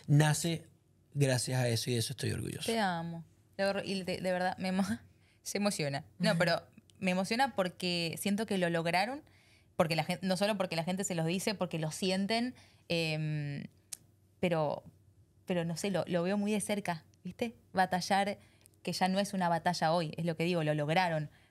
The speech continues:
Speaker 2: pero,
Speaker 1: Es ver-, es, no,
Speaker 2: pero es
Speaker 1: y
Speaker 2: hermoso
Speaker 1: sigo,
Speaker 2: ver
Speaker 1: hay muchas cosas en las
Speaker 2: que
Speaker 1: que uno
Speaker 2: también
Speaker 1: sigue
Speaker 2: es, es,
Speaker 1: evolucionando.
Speaker 2: volvemos a lo mismo, es también porque tienen ejemplos hermosos de seguir, seguir,
Speaker 1: Sí.
Speaker 2: seguir, buscando, buscando, buscando.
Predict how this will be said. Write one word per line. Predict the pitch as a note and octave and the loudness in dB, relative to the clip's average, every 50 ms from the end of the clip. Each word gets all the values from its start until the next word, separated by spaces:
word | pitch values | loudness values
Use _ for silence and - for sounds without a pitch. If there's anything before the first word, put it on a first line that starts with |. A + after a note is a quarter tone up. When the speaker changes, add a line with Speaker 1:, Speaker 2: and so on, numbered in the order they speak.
| _ - - | _ -6 -4
Speaker 2:
pero, | - F#3 F3 E3+ E3 D#3+ D#3+ D#3 D#3 D3+ D3 D3+ D3+ | -2 0 0 0 0 2 2 2 2 2 0 2 2
Speaker 1:
Es | D3+ C3+ | 2 4
ver-, | C3+ C#3 C#3 C3+ - | 4 4 2 0 0
es, | C3+ C3+ B2 C3 | 0 0 0 0
no, | - C#3+ D3 D#3 | 2 4 4 6
Speaker 2:
pero | E3+ G3+ | 6 6
es | G#3 | 4
Speaker 1:
y | - | 4
Speaker 2:
hermoso | A#3+ A#3 - - | 2 2 2 2
Speaker 1:
sigo, | - C4+ C4 | 4 4 4
Speaker 2:
ver | A3+ A3 A3+ B3 - - | 4 2 0 -2 -4 -2
Speaker 1:
hay | - C#3+ D3 | 0 2 4
muchas | D#3+ E3+ D#3+ F3+ F3+ - | 4 4 4 2 -2 -2
cosas | - E3+ D#3 - E3 | -2 -2 0 0 0
en | E3 | 2
las | D3 C3+ | 2 2
Speaker 2:
que | - - | 2 2
Speaker 1:
que | |
uno | C#3+ C#3+ | 2 2
Speaker 2:
también | - - F#3 | 2 4 4
Speaker 1:
sigue | D3+ D3 | 4 4
Speaker 2:
es, | |
es, | C3+ C3+ | 4 4
Speaker 1:
evolucionando. | C3 C3+ C3 - - - | 4 2 2 0 -2 0
Speaker 2:
volvemos | - - - B3 C4 | 0 2 2 2 2
a | A#3+ G#3 | 2 2
lo | A3+ | 2
mismo, | C4+ B3 G#3 E3+ | 2 2 2 0
es | F3 | 2
también | - G3+ G#3 G#3+ A3 G#3+ | 0 0 2 2 2 0
porque | C4 A#3+ F#3+ F3+ | 0 0 -2 -4
tienen | - G3 G3+ G#3+ G#3 - | -2 0 0 0 -2 -2
ejemplos | - F3 - - G3+ G3+ G#3+ G#3+ G3 A3+ A3 A3 G#3 - - - _ | -4 -4 -2 0 2 4 4 4 4 4 2 2 2 -2 -10 -6 _
hermosos | F#3+ F3+ F3 F3+ F3+ F#3+ G#3 G3 - B3 A3+ | -2 0 2 4 4 4 2 2 0 0 2
de | G3 F#3 F3+ G3 A3+ A#3 - - - _ | 2 2 2 2 0 -4 -10 -20 -20 _
seguir, | - - D#3+ D#3 E3+ F#3 E3+ D#3 D3 - | -10 -6 -2 0 0 0 0 -2 -4 -10
seguir, | - - E3+ D#3+ E3 F#3 F3+ C#3+ C#3 C3 | -6 -4 -2 0 0 2 2 2 2 0
Speaker 1:
Sí. | |
Speaker 2:
seguir, | B2 - E3+ E3 E3+ F#3+ F#3+ F3+ E3 | 0 -2 -2 -2 0 0 0 0 0
buscando, | D#3+ F3 E3+ - - G3+ F#3 F3 E3 D#3 | 0 0 -2 2 2 2 2 2 0 2
buscando, | D#3+ E3 D#3+ - - F#3+ F#3 E3+ E3 | 0 0 0 2 0 0 0 0 -4
buscando. | D#3+ D#3 - - F#3+ F#3 F3+ E3+ E3 | -8 -6 0 2 2 2 2 -2 -6